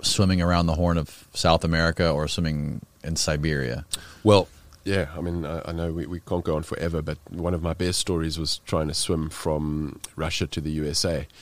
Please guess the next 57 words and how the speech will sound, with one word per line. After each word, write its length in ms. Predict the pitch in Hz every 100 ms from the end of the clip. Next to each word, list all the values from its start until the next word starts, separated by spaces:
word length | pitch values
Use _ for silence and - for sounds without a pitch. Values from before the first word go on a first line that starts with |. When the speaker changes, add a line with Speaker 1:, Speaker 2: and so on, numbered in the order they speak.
| - -
Speaker 2:
solo. 460 | - 76 73 73 -
I'll 200 | 73 76
Speaker 1:
Oh, 320 | 101 107 107
Speaker 2:
maybe 140 | 90 82
Speaker 1:
to, 80 | 101 92
you 40 | 101
Speaker 2:
we'll 80 |
Speaker 1:
mean 200 | 110 104
from, 240 | 98 110 98
like, 320 | 92 90 -
uh, 280 | 98 85 - -
to 220 | 104 90
Alaska? 640 | 90 92 95 120 117 120 - 147 -
Speaker 2:
Let 160 | 117 135
me, 160 | 151
let 120 | 151
me, 120 | 151 139
can 160 | 131
I 60 | 117
tell 180 | - 143
you 80 |
the 100 | 120
story 320 | 87 95 78 73
quickly? 140 | -
Speaker 1:
Oh, 100 | 196
Speaker 2:
I'll 40 | 196
Speaker 1:
for 80 |
Speaker 2:
give 80 | 143
you, 60 | 107
Speaker 1:
sure, 200 | 214 175
Speaker 2:
give 100 | 196
Speaker 1:
yeah. 100 | 147
Speaker 2:
you 60 | 101
Speaker 1:
Oh, 40 |
Speaker 2:
the 40 | 180
Speaker 1:
we 80 |
got, 140 | 208 -
we 100 | -
got 120 | 240
Speaker 2:
so, 20 |
Speaker 1:
plenty 200 | - 196
of 60 | 139
time. 220 | 175 147
Speaker 2:
oh, 40 | -
all 60 | 104
right, 180 | 90 82
let 160 | 95
me, 160 | 104 95 - 110 - 117 -
<laughs> 560 | - - - - - -
um, 300 | 92 95 90 - - - _ _ _ _ _ _ -
so 300 | - 101 95 _ - -
the, 160 | 113 - - 82
obviously 340 | 87 107 -
you've 100 | 101
got 220 | 101 87
Russia 640 | 90 92 104 123 101 98 82 -
and 680 | 90 87 85 85 82 - -